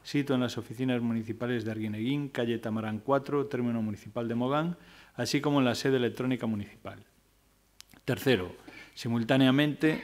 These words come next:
el tram-, al trámite de información pública, llevar a cabo en el mismo plazo de un mes, en su caso, a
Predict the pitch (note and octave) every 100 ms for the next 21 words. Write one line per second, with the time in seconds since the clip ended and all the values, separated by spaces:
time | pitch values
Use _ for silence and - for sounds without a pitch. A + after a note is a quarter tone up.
0 | - - A#2+ A#2+ C3 C3+ - A#2+ A2 B2+
1 | B2+ A2+ A#2 G#2+ G#2+ G#2+ G2+ B2+ D#3 D3
2 | D3 D3+ D#3 - - C3 A#2+ A#2+ C#3+ C3+
3 | C#3+ C#3+ D3 C#3 B2+ G#2+ A2+ A#2+ C3+ B2+
4 | C3 B2 C3 C3+ C#3+ C#3 B2+ A2+ A2+ C#3
5 | C#3 D#3+ F3 - - - _ - B2 F#2